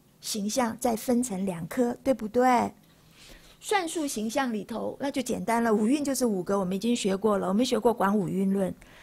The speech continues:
我们也学过白法里头，哎，不是白法，这个，这个佛教基本知识里头的五蕴，所以今天根本不再讲五蕴。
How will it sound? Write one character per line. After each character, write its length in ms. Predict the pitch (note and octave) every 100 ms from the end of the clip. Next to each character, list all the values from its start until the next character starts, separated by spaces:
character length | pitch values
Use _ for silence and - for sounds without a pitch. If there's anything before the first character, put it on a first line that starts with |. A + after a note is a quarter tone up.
| - -
我 100 | G3+
们 120 | B3
也 100 | A#3
学 200 | - F#3+
过 160 | G#3+
白 200 | A3+ F#3+
法 220 | A#3 F3+ F3+
里 120 | -
头， 200 | - -
哎， 120 | F#3
不 100 | F#3
是 100 | A3
白 180 | G#3 F3
法， 140 | F#3 -
这 80 | -
个， 120 | G3
这 120 | F#3+
个 200 | F#3+ F3 F#3+ - - - -
佛 140 | G#3+
教 140 | C4+
基 160 | B3+ C4
本 160 | - F#3
知 160 | A3+
识 180 | A3 A3+
里 120 | F3+
头 180 | - F#3
的 140 | F#3
五 160 | F3 D#3+
蕴， 280 | F3 B3 F#3
所 120 | -
以 60 | G3
今 180 | B3 B3+
天 160 | B3
根 160 | A#3+ A3
本 140 | G#3+
不 120 | -
再 180 | F3+ G3+
讲 200 | F#3 - - -
五 140 | E3+
蕴。 220 | F3 G3